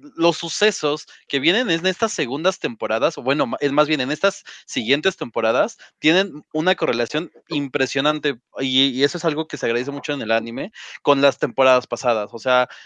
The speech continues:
incluso llega a haber saltos en el tiempo, pero al final te, son como para explicarte precisamente qué estaba sucediendo, ¿no? Darte contexto. <laughs> Entonces, es algo muy padre, y este, este anime en particular,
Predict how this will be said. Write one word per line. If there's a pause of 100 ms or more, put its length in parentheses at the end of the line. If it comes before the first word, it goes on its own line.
incluso
llega
a
haber
saltos
en
el
tiempo, (360)
pero
al
final (140)
te,
son
como
para
explicarte
precisamente
qué
estaba
sucediendo,
¿no?
Darte
contexto.
<laughs>
Entonces,
es
algo
muy
padre,
y
este,
este
anime
en
particular,